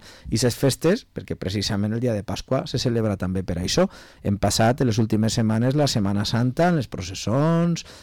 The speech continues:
en les misses, celebrant la passió, mort i resurrecció de Jesucrist. Bueno, pues el màxim representant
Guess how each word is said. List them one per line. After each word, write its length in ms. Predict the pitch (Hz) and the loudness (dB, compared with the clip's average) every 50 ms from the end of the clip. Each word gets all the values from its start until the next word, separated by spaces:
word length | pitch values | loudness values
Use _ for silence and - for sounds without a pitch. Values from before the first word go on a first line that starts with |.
| - - | -12 -6
en 100 | - 95 | -4 -2
les 160 | 95 92 92 | -2 0 0
misses, 600 | 101 113 139 156 147 - - 160 160 165 165 151 - | 2 4 4 4 4 4 4 4 4 4 4 2 0
celebrant 580 | - 104 90 90 92 98 107 117 131 139 147 143 | -2 -2 -2 -2 -2 0 0 0 2 2 2 2
la 280 | 131 113 104 98 104 - - - - - - _ | 2 2 2 0 -2 -6 -10 -18 -20 -20 -8 _
passió, 380 | 82 82 - - 113 123 135 | -4 -2 0 2 4 4 4
mort 300 | 123 120 127 143 147 - | 4 4 2 2 2 2
i 60 | 151 | 0
resurrecció 560 | 139 123 104 110 101 90 95 - - - 113 113 | 0 2 2 0 0 0 -2 -2 0 0 2 2
de 100 | 110 101 | 2 2
Jesucrist. 600 | - 104 92 95 90 123 147 185 185 - - - - - | 0 -2 -2 -2 0 2 2 2 2 2 -2 -8 -10 -4
Bueno, 240 | - 110 110 143 156 | -2 -2 0 0 -2
pues 140 | - 104 104 | -2 -2 -2
el 120 | 101 95 | 0 0
màxim 360 | 101 117 131 127 - - 139 | 0 0 0 0 2 0 2
representant 640 | 123 123 113 120 113 117 113 113 113 123 117 117 | 2 2 0 0 0 0 0 0 0 0 0 0